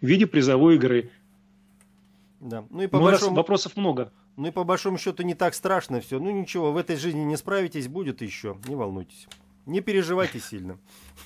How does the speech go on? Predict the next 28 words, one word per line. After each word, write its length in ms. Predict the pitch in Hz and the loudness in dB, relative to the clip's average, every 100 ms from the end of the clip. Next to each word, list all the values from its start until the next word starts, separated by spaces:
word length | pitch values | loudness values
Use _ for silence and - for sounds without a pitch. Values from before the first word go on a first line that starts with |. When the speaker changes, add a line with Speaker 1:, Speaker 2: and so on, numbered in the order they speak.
| - - - - - - - - | -20 -20 -20 -20 -20 -18 -8 -6
Speaker 1:
<laughs> 920 | 190 - - - 226 180 - - 196 | -6 -4 -4 -4 -4 -6 -4 -8 -6
Всё 340 | - 220 233 | 0 4 6
у 20 | |
вас 180 | 214 196 | 4 2
впереди, 420 | - 202 190 185 | 0 -2 -2 -2
дорогой 360 | 180 160 147 143 | 0 2 2 -2
товарищ. 480 | 139 147 135 117 180 | -2 0 0 -4 -8
Speaker 2:
<laughs> 80 | 226 | -6
В 40 | 143 | 0
любом 260 | 202 202 | 2 4
случае. 200 | 165 - | 2 2
Speaker 1:
Виктория. 460 | 226 202 143 113 107 _ _ - - - - - | 4 4 4 0 -6 _ _ -20 -20 -20 -20 -16
Да, 440 | 135 135 143 120 | -6 0 0 0
Виктория 480 | 107 135 - 185 165 | -4 -6 2 4 4
Вера. 400 | 170 143 110 98 - - _ | 4 2 0 -6 -20 -20 _
Валерий, 560 | 135 185 214 139 98 - _ - | 0 4 4 2 0 -12 _ -2
а 120 | 151 | 0
вы 140 | 180 | 4
уверены, 500 | 196 151 202 247 202 | 4 4 2 0 0
что 400 | - - 180 180 | -2 -2 4 4
ваш 360 | 131 147 175 - | 4 2 2 0
сын 420 | - - 233 214 - | -6 -2 0 -2 -6
именно 720 | - 185 190 185 175 170 170 175 | -6 -2 0 2 2 2 2 2
лярв 520 | 147 139 185 202 - | 2 4 6 4 0
видел? 560 | 131 131 160 113 104 101 | -8 -4 -4 -2 -6 -4
Может, 360 | 131 147 151 | -2 0 0
тонкий 360 | - 165 - 175 | 4 4 6 4
мир, 260 | 240 208 | 6 6